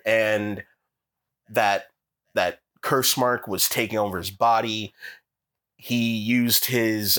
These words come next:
uh, shuriken or whatever that eye thing is, where he can mimic any move that he's ever seen. And he did that Rock Lee shit from the last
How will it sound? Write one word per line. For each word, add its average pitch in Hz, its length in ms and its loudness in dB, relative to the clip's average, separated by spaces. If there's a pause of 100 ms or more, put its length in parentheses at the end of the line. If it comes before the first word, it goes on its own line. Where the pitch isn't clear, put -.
(140)
uh, 101 280 4
shuriken 113 800 0
or 104 120 -2
whatever 107 360 0
that 98 260 0
eye 104 220 2
thing 107 260 0
is, 113 360 -2 (560)
where 101 260 0
he 113 120 -4
can 98 280 -2
mimic 110 400 -2
any 107 200 -2
move 110 280 -2
that 110 120 0
he's 104 160 -2
ever 104 140 0
seen. 110 380 0
And 101 180 0
he 117 120 -2
did 117 200 -2
that 107 220 2
Rock 104 320 0
Lee 123 160 -6
shit 73 440 -2 (460)
from 107 240 0
the 98 80 2
last 120 760 0